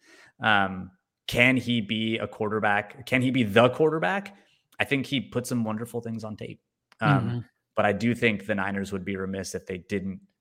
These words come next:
Speaker 1: give Lance a chance. And transparently, I think the injury gives them that opportunity.
Speaker 2: Yeah.
Speaker 1: 'Cause I think now with the surgery delay, you now have a really clear path to maybe have Lance start for four games.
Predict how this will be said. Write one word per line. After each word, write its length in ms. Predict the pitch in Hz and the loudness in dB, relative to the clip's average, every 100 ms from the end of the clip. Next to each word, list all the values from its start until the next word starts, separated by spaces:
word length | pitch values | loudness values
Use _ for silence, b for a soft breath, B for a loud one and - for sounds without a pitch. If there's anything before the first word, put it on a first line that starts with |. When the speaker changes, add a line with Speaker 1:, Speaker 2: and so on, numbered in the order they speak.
| - 92 | -16 -2
Speaker 1:
give 380 | 104 92 87 | 0 0 -2
Lance 340 | 95 92 92 - | -4 -4 -6 -12
a 40 | |
chance. 520 | - 98 101 101 - - - | -14 -14 -12 -10 -12 -8 0
And 340 | 101 98 98 - B B B B B _ _ | 2 2 -2 -6 B B B B B _ _
transparently, 540 | - 117 98 156 165 110 | 2 4 8 8 8 6
I 60 | |
think 200 | 107 120 | 6 4
the 140 | 107 110 | 4 4
injury 360 | 143 110 107 | 4 4 2
gives 240 | 92 110 98 | 2 0 2
them 80 | 101 | -2
that 160 | 95 | -2
opportunity. 640 | 92 - - 104 98 104 - _ _ _ | -4 -6 -10 -10 -10 -12 -18 _ _ _
Speaker 2:
Yeah. 120 | - 117 | -2 0
Speaker 1:
'Cause 80 | 104 | 0
I 60 | |
think 240 | 98 131 117 | 2 2 4
now 260 | 120 117 | 6 6
with 140 | 107 107 | 4 0
the 100 | 101 | -2
surgery 460 | 110 110 101 101 | -2 0 0 -2
delay, 680 | 95 95 107 107 95 98 95 b b b - | -4 2 4 4 2 -4 -10 b b b -6
you 140 | 110 | 0
now 280 | 120 131 147 | 6 6 6
have 240 | 113 117 | 4 4
a 60 | 107 | 4
really 260 | 104 120 127 | 0 0 0
clear 240 | - 127 | 0 -2
path 420 | - 117 135 - | 0 0 0 -2
to 260 | 110 101 - _ | -6 -6 -8 _
maybe 240 | 110 113 127 | -6 -2 -2
have 240 | 113 120 | -2 -2
Lance 300 | 107 135 127 | -2 -2 -4
start 260 | - 135 123 | -2 -2 -2
for 80 | 110 | -12
four 280 | - 127 | -6 -4
games. 540 | 117 127 147 - - | -2 -4 -6 -8 -12